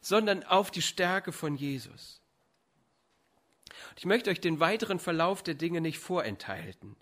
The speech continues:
Wir müssen es kennen, um die Bedeutung dieser fünf Worte der Jahreslosung noch besser einordnen zu können. Ich lese weiter, Vers fünfundzwanzig.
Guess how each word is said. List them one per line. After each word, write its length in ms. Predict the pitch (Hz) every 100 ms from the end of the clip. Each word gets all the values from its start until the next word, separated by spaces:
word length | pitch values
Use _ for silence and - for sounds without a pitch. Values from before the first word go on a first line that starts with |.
| - - -
Wir 80 | 139
müssen 320 | 165 214 196
es 260 | 151 - -
kennen, 320 | - 220 190
um 100 | 143
die 120 | 139
Bedeutung 640 | 135 135 156 190 214 208 180
dieser 260 | 156 151
fünf 460 | 135 - 240 247 -
Worte 320 | 170 196 190
der 160 | 151 143
Jahreslosung 920 | 151 170 180 170 165 165 160 160 156
noch 180 | 165 -
besser 400 | 175 170 160 -
einordnen 720 | 147 156 - - - - -
zu 160 | - -
können. 360 | - - - _ _ _ _ _ _ _ _ _ _ _ _ _ _ 214 - 202 - - - - - _
Ich 100 | -
lese 220 | 139 131
weiter, 320 | 143 151 147 131
Vers 220 | 127 -
fünfundzwanzig. 1000 | - 151 127 - 123 117 - - -